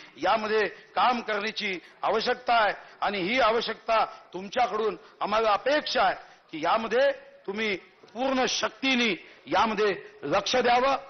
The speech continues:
जनतेचे प्रश्न सोडवावे. आणि एक कविता त्यांच्यासाठी सांगून द्या. कालही जेव्हा शोक प्रस्ताव होता, तेव्हाही ते म्हणाले की "युती तुटली, हे आमचं दुर्दैव आहे, पण आम्ही आता आघाडीचं सरकार अनेक वर्ष चालू, चालवा.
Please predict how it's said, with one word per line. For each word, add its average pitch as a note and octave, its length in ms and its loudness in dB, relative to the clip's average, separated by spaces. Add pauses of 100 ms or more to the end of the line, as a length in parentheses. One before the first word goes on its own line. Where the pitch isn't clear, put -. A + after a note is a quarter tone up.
(320)
जनतेचे A#3 600 0
प्रश्न G#3+ 760 -2 (240)
सोडवावे. A#3 1000 0 (120)
आणि A3 360 -2 (240)
एक B3 360 -2
कविता B3+ 320 -2
त्यांच्यासाठी A#3+ 580 -4
सांगून G3+ 340 -10
द्या. D3+ 120 -14 (540)
कालही C4 580 0 (720)
जेव्हा A3+ 400 0 (240)
शोक A#3+ 240 -4
प्रस्ताव B3 420 -2
होता, B3 180 0
तेव्हाही B3 440 -4
ते C4+ 120 -2
म्हणाले A#3+ 360 -2
की - 840 -16
"युती A3 300 -6
तुटली, B3+ 360 -4
हे B3 180 2
आमचं A#3+ 300 0
दुर्दैव A3 360 0
आहे, D#3+ 180 -4 (840)
पण F3 100 -2
आम्ही G#3+ 200 0
आता A#3 180 0
आघाडीचं A3+ 500 0
सरकार G#3+ 400 -4
अनेक G3+ 280 -6
वर्ष F#3 220 -10
चालू, D3+ 260 -10
चालवा. E3 520 -8